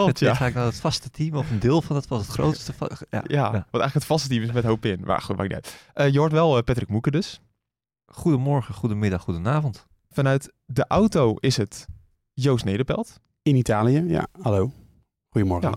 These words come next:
Speaker 1: en mijn naam is, eh, is Bas Scharwachter. Ehm, Joost, jij bent, eh, ja, we nemen op donderdag op. Normaal doen we dat op de woensdag. Omdat je de hele woensdag naar Monza bent gaan rijden.
Speaker 3: Ja.
Speaker 1: Maar je bent toch in je eentje?
Speaker 3: Ja, lekker. Duizend kilometer, is gewoon aan de haak.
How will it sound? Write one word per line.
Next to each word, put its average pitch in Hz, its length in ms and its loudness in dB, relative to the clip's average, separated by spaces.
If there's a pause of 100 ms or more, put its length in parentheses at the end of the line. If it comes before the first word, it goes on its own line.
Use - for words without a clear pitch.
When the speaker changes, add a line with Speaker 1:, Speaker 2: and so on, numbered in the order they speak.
(100)
Speaker 1:
en 135 120 -2
mijn 131 140 0
naam 104 200 -2
is, 104 180 -6
eh, 95 140 -2
is 110 160 -2
Bas 95 180 0
Scharwachter. 107 580 -2
Ehm, 120 520 -2
Joost, 127 380 0
jij 143 100 2
bent, 147 280 0 (360)
eh, 131 100 -6 (240)
ja, 123 160 0
we 131 80 2
nemen 151 220 2
op 127 80 0
donderdag 156 400 4
op. 160 180 0
Normaal 139 260 4
doen 127 120 2
we 117 60 4
dat 113 140 0
op 107 60 -10
de 101 80 0
woensdag. 147 520 0 (300)
Omdat 151 220 0
je 160 80 0
de 139 80 2
hele 151 420 4
woensdag 170 420 2
naar 139 120 4
Monza 160 320 2
bent 147 160 2
gaan 123 180 2
rijden. 156 460 2 (240)
Speaker 3:
Ja. 131 300 0
Speaker 1:
Maar 120 80 2
je 120 60 4
bent 151 120 2
toch 156 100 2
in 151 60 6
je 135 100 4
eentje? 156 400 0 (160)
Speaker 3:
Ja, 123 220 2 (360)
lekker. 185 320 -4 (120)
Duizend 120 300 0
kilometer, 151 420 0
is 170 120 -14
gewoon 139 180 0
aan 127 80 2
de 107 60 2
haak. 123 180 -2